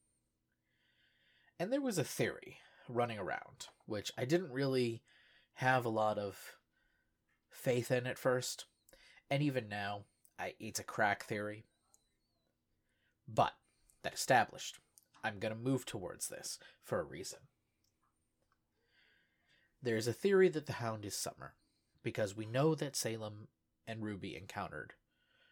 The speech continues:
or that Salem and Summer encountered each other, uh, based on what Salem said in Volume seven. What we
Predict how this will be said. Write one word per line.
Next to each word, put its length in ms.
or 320
that 220
Salem 360
and 80
Summer 240
encountered 480
each 120
other, 280
uh, 220
based 320
on 80
what 120
Salem 300
said 160
in 100
Volume 300
seven. 300
What 180
we 100